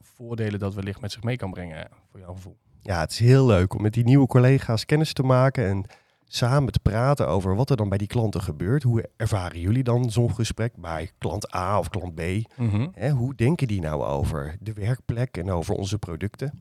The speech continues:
Speaker 1: Mhm.
Speaker 2: En, ehm, ja, dat zijn hele mooie gesprekken. En inmiddels een, eh, een jaar verder hebben we al heel veel klanten kunnen helpen om dat, eh, gesprek samen te voeren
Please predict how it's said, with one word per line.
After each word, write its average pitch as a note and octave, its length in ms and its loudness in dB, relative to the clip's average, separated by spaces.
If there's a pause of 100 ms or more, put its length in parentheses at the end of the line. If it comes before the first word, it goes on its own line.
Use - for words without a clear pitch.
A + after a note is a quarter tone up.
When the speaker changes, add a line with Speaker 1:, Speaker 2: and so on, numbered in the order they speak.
Speaker 1:
Mhm. A2+ 300 6 (360)
Speaker 2:
En, A2 260 0
ehm, G2+ 360 4 (100)
ja, - 140 -2
dat C#3+ 120 4
zijn C#3 160 4
hele C#3+ 160 6
mooie B2 240 4
gesprekken. B2 440 -2
En G#2 60 2
inmiddels B2 380 2
een, A#2 140 4
eh, G2+ 100 2
een A#2+ 120 0
jaar A#2+ 260 4
verder A#2+ 320 2
hebben A2+ 260 0
we G#2+ 60 -4
al G#2 120 4
heel B2+ 240 6
veel A2 240 0
klanten C3+ 380 2
kunnen G#2 240 2
helpen A2+ 460 2
om G#2+ 240 -12
dat, G#2 240 0
eh, F2+ 260 -2
gesprek - 480 -2
samen C3 340 2
te A#2+ 60 0
voeren F2+ 360 -2